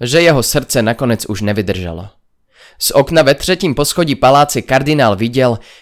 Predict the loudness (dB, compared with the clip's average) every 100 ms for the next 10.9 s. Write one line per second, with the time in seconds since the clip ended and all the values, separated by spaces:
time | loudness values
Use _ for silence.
0 | 0 0 0 0 2 2 2 0 0 -2
1 | -4 -4 -4 -4 -2 -2 -2 0 0 0
2 | 0 0 2 2 2 2 0 -4 -6 -6
3 | -2 -2 0 0 0 -2 -6 -8 -12 -14
4 | _ _ _ _ _ -20 _ 0 2 2
5 | 2 0 2 2 2 0 0 2 4 2
6 | 0 0 2 2 2 2 0 0 0 0
7 | 0 -4 -2 0 2 0 0 -2 -4 -6
8 | -6 -6 -12 -16 _ _ _ _ -12 -6
9 | 0 0 4 4 4 2 2 0 0 2
10 | 2 2 0 -2 -4 -6 -10 -12